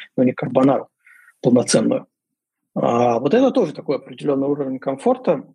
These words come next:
м, а, который, э, имеет смысл учитывать в таких расчётах. Но в любом случае я согласен с тем, что,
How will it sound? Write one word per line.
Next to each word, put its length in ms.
м, 640
а, 440
который, 760
э, 340
имеет 300
смысл 340
учитывать 640
в 60
таких 280
расчётах. 540
Но 80
в 40
любом 220
случае 580
я 140
согласен 480
с 100
тем, 280
что, 520